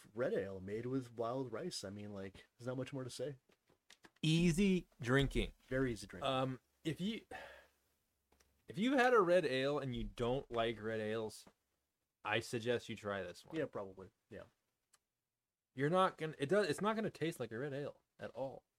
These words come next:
Speaker 2: Really.
Speaker 1: No, it just tastes like a, no, it tastes like a red ale. <laughs> It, it
Speaker 2: I
Speaker 1: does.
Speaker 2: mean,
Speaker 1: <laughs>
Speaker 2: when I say that, I mean, it's not overly roasty or anything like that. Like, it's
Speaker 1: Yeah.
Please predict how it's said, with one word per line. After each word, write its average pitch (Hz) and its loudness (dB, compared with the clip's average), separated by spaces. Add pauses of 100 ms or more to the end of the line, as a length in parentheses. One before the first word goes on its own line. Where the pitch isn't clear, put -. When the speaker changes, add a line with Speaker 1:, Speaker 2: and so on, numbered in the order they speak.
(280)
Speaker 2:
Really. - -2
Speaker 1:
No, 349 2
it 330 -4
just 320 -4
tastes 214 -4
like 185 -6
a, 120 0 (1500)
no, 180 4
it 160 0
tastes 135 -2
like 107 -6
a 104 -6
red 95 -8
ale. 90 -12 (300)
<laughs> 139 0 (100)
It, 233 12
it 240 6
Speaker 2:
I - 8
Speaker 1:
does. 208 10
Speaker 2:
mean, 226 8 (320)
Speaker 1:
<laughs> - -20
Speaker 2:
when 175 4
I 208 8
say 277 4
that, 127 6
I 120 2
mean, 127 -2
it's 123 0
not 185 4
overly 165 4
roasty 120 0
or 110 -4
anything 113 -8
like 104 -8
that. 127 -4
Like, 92 -12
it's 104 -4
Speaker 1:
Yeah. - 6